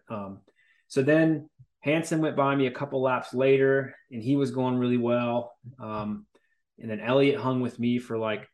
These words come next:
four laps, be-, maybe six laps, and then he trailed off once we started catching more people. Um, but you, man, I was so impressed. You guys just held that power. You're, you're biking on the caliber of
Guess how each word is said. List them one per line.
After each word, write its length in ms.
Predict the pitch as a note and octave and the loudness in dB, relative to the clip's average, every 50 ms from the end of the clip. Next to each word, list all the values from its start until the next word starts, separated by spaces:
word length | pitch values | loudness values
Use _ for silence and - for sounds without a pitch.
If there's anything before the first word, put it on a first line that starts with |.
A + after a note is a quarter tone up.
| _ _ _ - | _ _ _ -10
four 200 | - A#2 A2+ A2 | -6 -4 -2 -2
laps, 380 | G#2+ A2 A2 A2 A2 A2 - - | 0 0 -2 -2 -4 -6 -8 -12
be-, 180 | - G#2+ G#2 - - | -12 -12 -12 -12 -8
maybe 340 | B2 A#2+ A#2+ A#2+ A2+ G#2 - - | -4 -2 -2 -2 -2 -4 -10 -14
six 440 | - - - - B2+ A#2 - - - | -16 -14 -10 -8 -8 -8 -8 -8 -8
laps, 320 | G#2+ G2+ G2+ - - - | -6 -6 -6 -8 -10 -10
and 80 | G#2 A2 | -10 -8
then 120 | A2+ A2 | -8 -6
he 380 | - B2 A#2+ A#2+ A#2 A#2+ A#2+ - _ _ _ _ _ _ _ _ - | -2 0 0 0 0 -2 -4 -8 _ _ _ _ _ _ _ _ -18
trailed 300 | - - A#2+ A2+ A2 A2 | -10 -6 -4 -4 -2 -2
off 240 | A2 A2 A2 - | -2 -4 -4 -4
once 200 | - A#2+ A2+ - | -6 -6 -6 -6
we 60 | B2 A2+ | -8 -8
started 400 | - C3 A#2 A2+ A2 G#2 G#2 - _ _ _ - | -4 -4 -4 -2 -4 -6 -6 -10 _ _ _ -16
catching 340 | - - A#2+ A#2 - - A2+ | -8 -6 -6 -4 -4 -6 -6
more 140 | A2 A2 G#2 | -6 -6 -6
people. 480 | G#2 A#2 A2+ A2 - A2 A#2 B2 A#2+ - _ _ _ _ _ _ _ _ _ | -6 -6 -6 -4 -4 -4 -4 -4 -6 -10 _ _ _ _ _ _ _ _ _
Um, 300 | - A2 G#2 G2+ G2 G2 | -10 -6 -6 -6 -6 -8
but 120 | - G2+ G#2+ | -8 -2 2
you, 420 | B2 C#3 D#3 E3+ D#3+ D3+ - - _ _ _ _ _ - | 6 6 6 6 6 4 0 -4 _ _ _ _ _ -12
man, 340 | B2 B2 B2 A#2+ G#2 F#2+ F2+ - _ - | -6 -2 -2 -2 -2 -4 -8 -14 _ -10
I 140 | - B2 A#2+ | -4 0 0
was 140 | C3 C3 - | 0 0 0
so 160 | - C#3+ C3 | -2 -2 -2
impressed. 440 | A#2+ A#2 - A#2+ A#2+ A#2+ - - - | -2 -2 -4 -4 -4 -4 -4 -8 -10
You 140 | A2+ A#2 A#2+ | -10 -6 -4
guys 260 | B2 A#2 A2 A2 G#2+ | -2 -2 -2 -4 -6
just 340 | A2+ G#2+ G#2 - - _ _ _ | -8 -12 -12 -14 -18 _ _ _
held 340 | - - - A#2 A#2 A#2 G#2+ | -18 -8 -2 0 0 0 0
that 180 | A2 A2 - - | -2 -6 -6 -8
power. 240 | - A2+ A2+ A#2 A2+ | -6 -4 -2 -2 0
You're, 360 | A#2+ C#3 D#3+ F3+ F3 F3 - | 4 6 6 6 6 4 -2
you're 340 | C3 C3+ E3 F#3+ F#3 F3+ - _ _ _ _ _ _ _ _ _ - | -2 2 2 2 2 0 -10 _ _ _ _ _ _ _ _ _ -4
biking 480 | - C3+ C#3+ C#3+ - C#3+ B2+ A#2+ A#2 A2+ | 0 0 0 2 2 0 0 0 0 -2
on 200 | A2+ A#2 A2+ G#2+ | -2 -2 -4 -4
the 120 | G#2 - | -6 -6
caliber 460 | C3 B2 B2 A#2+ A#2 A2 A2+ A2+ A2+ A2 | -4 -2 0 0 0 0 0 0 2 0
of 260 | G#2+ G#2 G2+ - | 0 -4 -6 -10